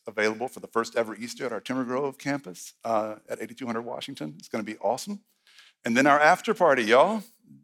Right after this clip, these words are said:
Very different thing happening in the afternoon. That's not just another service. Like, put your Sunday best on in the morning,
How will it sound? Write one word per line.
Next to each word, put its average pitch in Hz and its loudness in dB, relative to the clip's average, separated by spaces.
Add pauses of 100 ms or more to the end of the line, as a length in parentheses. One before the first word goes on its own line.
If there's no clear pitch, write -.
Very 165 4
different 190 0
thing 196 2
happening 165 4
in 135 4
the 127 6
afternoon. 107 2
That's 127 -2
not 156 4
just 165 -2
another 175 2
service. 170 -2 (540)
Like, 107 2
put 139 2
your 160 -2
Sunday 160 4
best 180 4
on 202 4 (520)
in 165 4
the 170 2
morning, 208 2